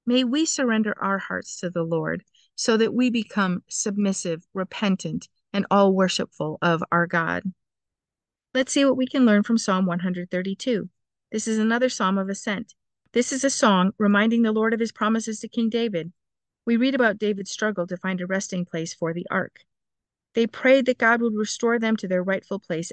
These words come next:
as he promised. Verse eleven says, "The Lord swore to David in truth, he will not turn back from it.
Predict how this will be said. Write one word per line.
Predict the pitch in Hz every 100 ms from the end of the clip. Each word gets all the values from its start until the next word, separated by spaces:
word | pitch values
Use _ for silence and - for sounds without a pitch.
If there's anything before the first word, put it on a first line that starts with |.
| -
as | 175 -
he | 196
promised. | - 208 190 190 - - _ _ _ _ _
Verse | 220 214
eleven | 196 202 208
says, | 208 202 202
"The | 202
Lord | 208 214 208
swore | - 226 233 247
to | 254
David | 226 233 233 233
in | 226
truth, | - 247 190
he | -
will | 196 202
not | 202 -
turn | - 208
back | 208 202
from | - 240
it. | 196 -